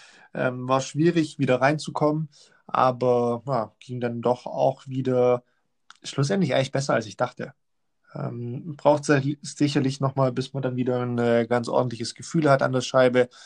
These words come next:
Vor allem auch, wenn's mal wieder um längere Würfe geht. Von daher, ja, war das jetzt, wie ich jetzt schon öfter gesagt hab, mal zum Reinkommen.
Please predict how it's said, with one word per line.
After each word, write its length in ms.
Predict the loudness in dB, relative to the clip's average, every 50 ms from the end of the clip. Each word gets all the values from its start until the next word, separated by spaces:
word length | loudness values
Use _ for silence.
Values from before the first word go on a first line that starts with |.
| -20 _ _ _
Vor 200 | _ 2 2 2
allem 120 | 4 4
auch, 220 | 2 0 0 -2
wenn's 260 | -4 -6 -6 -6 -6 -6
mal 160 | -6 -4 -4
wieder 160 | -2 -2 -2
um 80 | 0 0
längere 380 | -2 -2 -2 -2 -4 -2 0
Würfe 280 | 2 2 2 2 0 -4
geht. 320 | 0 2 0 0 0 _ _ _ _ _ _ _ _ _ _
Von 220 | -14 -8 -6 -4 0
daher, 640 | 2 2 2 2 0 -2 -2 0 0 0 0 0 -2
ja, 200 | -6 -6 -6 -6 -8
war 200 | -6 -4 -2 -2
das 160 | -2 -4 -6
jetzt, 260 | -8 -10 -12 -10 -8 -8
wie 60 | -8
ich 140 | -8 -8 -10
jetzt 160 | -10 -10 -10
schon 160 | -8 -6 -4
öfter 260 | -4 -4 -4 -4 -4
gesagt 320 | -2 0 0 0 0 0 -4
hab, 80 | -8
mal 260 | -6 -2 -2 -2 -2
zum 140 | -4 -6 -2
Reinkommen. 640 | 2 2 2 2 2 2 2 2 2 2 0 -8